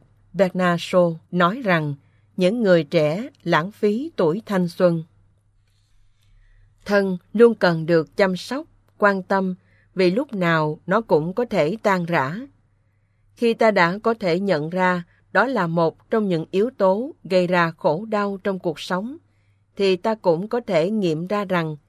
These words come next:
có thể tốt hơn là không tái sinh với thân xác nữa. Khi đã có khái niệm đó rồi,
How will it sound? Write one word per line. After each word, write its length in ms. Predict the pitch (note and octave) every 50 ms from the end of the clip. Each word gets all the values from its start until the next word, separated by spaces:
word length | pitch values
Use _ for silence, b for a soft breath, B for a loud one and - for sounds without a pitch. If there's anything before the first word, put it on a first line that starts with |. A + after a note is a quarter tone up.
| _ _ _ _ _ _ -
có 120 | B3 B3+
thể 220 | A#3+ G#3+ E3+ D#3+ F3
tốt 260 | - - B3 D4 C#4+ _
hơn 340 | - - A3 A3+ G#3+ G#3+ G#3 b b b b b
là 300 | b F3+ F3+ E3+ D#3+ D#3+ -
không 220 | - A3+ G#3+ G3+ G3
tái 280 | - G3 G3 A3+ C#4 D#4
sinh 380 | - - G3 F#3+ F3+ F3+ F3 E3+ _
với 220 | - F#3 F#3 A3 A3
thân 200 | - G3+ F3+ E3+
xác 300 | E3+ - - A#3 B3+ -
nữa. 380 | G3 F3+ D#3+ C#3 D3+ G3 B3+ C#4+ _ _ _ _ _ _ _ _ _ _ _ _ _ _ _ _ _ _ _ _ -
Khi 120 | A#3+ A#3
đã 180 | G3+ F#3 E3+ E3+
có 320 | E3+ F#3+ F#3 G3 B3 D4 -
khái 180 | - A#3 A3+ B3
niệm 300 | A#3 G3 E3 D#3 E3+ F3
đó 220 | F#3 F#3+ A3+ C4 B3+
rồi, 360 | G3 F3+ E3 D#3+ D#3 D3+